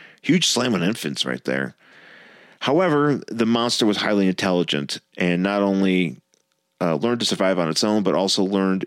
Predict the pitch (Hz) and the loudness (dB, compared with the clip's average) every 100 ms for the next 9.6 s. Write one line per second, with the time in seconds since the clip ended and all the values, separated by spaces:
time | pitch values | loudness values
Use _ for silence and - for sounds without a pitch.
0 | - - 90 90 127 117 110 - _ - | -6 -2 -2 0 0 2 -2 -6 _ -6
1 | 104 - 95 120 147 160 135 113 107 104 | -4 -4 -2 -2 0 2 4 4 2 0
2 | 98 104 98 95 92 92 90 - 92 87 | 0 0 2 0 2 2 0 0 0 0
3 | - - 110 110 101 95 95 82 71 - | 0 -2 0 2 2 2 -2 -2 -4 -2
4 | 95 73 58 - - - - - 107 127 | -2 -2 -6 -12 -18 -18 -16 0 2 4
5 | 117 110 107 101 98 98 101 90 90 - | 4 2 0 0 0 0 0 -2 -4 -6
6 | - 90 - - _ 95 92 123 127 123 | -2 -2 -2 -12 _ -12 -4 0 0 2
7 | 117 120 120 80 95 90 92 92 85 80 | 2 4 2 2 2 2 2 0 0 -2
8 | 78 71 50 - _ - - 214 - - | -2 -4 -4 -12 _ -14 -10 -10 -4 -2
9 | 277 208 175 180 160 - | 0 0 0 0 0 -8